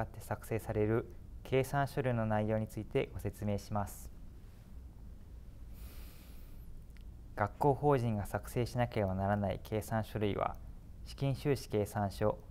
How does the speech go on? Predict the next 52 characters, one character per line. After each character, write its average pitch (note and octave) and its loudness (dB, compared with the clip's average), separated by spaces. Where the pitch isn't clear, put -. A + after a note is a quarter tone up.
事 G#2+ -2
業 B2 6
活 - -2
動 G#2 4
収 G2+ -2
支 - -8
計 G#2 4
算 G#2 0
書、 - 4
貸 B2+ 4
借 G#2 -2
対 G2 2
照 G2+ 2
表 G2 2
で F#2+ 2
す。 - -10
ま - -2
と B2 2
め A#2+ 6
て - 2
財 A2 6
務 C3 2
三 C3+ 2
表 A2+ 2
と C#3+ 6
呼 A#2 8
ば F#2+ 6
れ F2+ 2
ま F2+ 2
す。 - -8
企 A2+ 0
業 C3+ 6
会 D#3 8
計 - -2
の G2+ 4
財 A2+ 4
務 - -6
諸 - 0
表 G2 2
に - 0
例 G#2 4
え - 2
る G2+ -2
と、 - 4
資 - -12
金 C#3 2
収 C3+ 2
支 - -4
計 G#2 2
算 G2+ 0
書 G#2+ -2
は A2 8